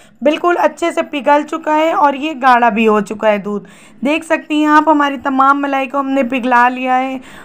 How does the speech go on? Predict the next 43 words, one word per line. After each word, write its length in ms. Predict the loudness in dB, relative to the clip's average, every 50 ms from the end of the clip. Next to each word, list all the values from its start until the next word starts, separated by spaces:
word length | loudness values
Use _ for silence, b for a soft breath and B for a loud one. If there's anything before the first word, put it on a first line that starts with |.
| B B B
और 200 | 2 2 2 2
ये 100 | 2 -2 -4
इतना 380 | -4 -6 -10 -6 -2 -2 -2 -2 -2
थिक 240 | -4 -6 -4 -2 0
हो 120 | 0 0 0
चुका 260 | -2 -6 -8 -4 -2
है। 180 | -2 -2 -2 -4 B B B B B B B
मलाई 320 | -2 2 4 4 4 2 0
जब 200 | -4 -6 -6 -4
तक 300 | -4 -4 -4 -4 -2 2
बन 260 | 2 4 4 2 2
रही 260 | 0 0 0 -2 -2
थी 200 | -4 -6 -4 -4 -2
दस 240 | 0 -2 -2 -2
से 80 | -4 -8
पन्द्रह 340 | -4 -4 -4 -2 0 0 0 0
मिनट 320 | 2 0 0 0 -2 -4 B B B B B B
आप 220 | 2 4 4 2
अपने 240 | 0 -6 -4 -6 -4 2
काम 240 | 4 4 4 4
निपटा 340 | 2 -2 -6 -2 0 0 0
कर 180 | 0 2 2 4
आ 160 | 4 4 4
सकती 440 | 2 -2 -6 -8 -6 -6 -4 0 0
हैं, 180 | 2 0 0 -2 -6 B B B B B _ 0
कोई 180 | 2 4 4
हर्ज 260 | 4 4 4 2 0 -4
नहीं। 280 | -6 -6 -6 -4 -4
ये 100 | -4 -2
देखिए 200 | -2 0 0 0 -2
मैंने 180 | -2 -2 -2 -2
बर्फ़ 360 | 0 0 2 0 0 0 -2
ली 140 | -2 0 -2
थी, 260 | -2 -4 -6 -8 -10 b b b b b b b _ _ _ -4
एक 220 | -4 -4 -4 -2
छोटी 240 | 0 0 0 0 0
पतीली 360 | 0 0 0 0 0 -2 -2
में 140 | -2 -2 -2 -2
बर्फ़ 220 | 0 0 0 0
जमा 300 | -2 0 2 4 4 4
ली 140 | 2 0 -4
थी 140 | -6 -4 -2
हमने 320 | -2 0 0 0 0 -2